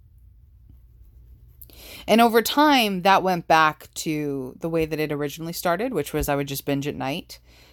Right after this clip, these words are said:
and restrict throughout the day. But for a period of time, I would say probably at least a year, if not a little bit longer than that, um,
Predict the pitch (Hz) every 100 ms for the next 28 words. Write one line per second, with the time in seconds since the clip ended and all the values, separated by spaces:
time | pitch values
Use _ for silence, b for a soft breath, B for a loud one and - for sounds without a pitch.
0 | b 151 147 143 139 - 143 - 147 135
1 | 127 131 117 226 - b b b - 175
2 | 180 170 - 214 226 240 220 220 240 180
3 | 143 147 - 170 - 165 180 180 170 165
4 | 160 - 160 170 190 - 180 196 175 135
5 | - 143 156 151 156 165 196 180 147 135
6 | 127 123 - b b b b _ - 147
7 | 127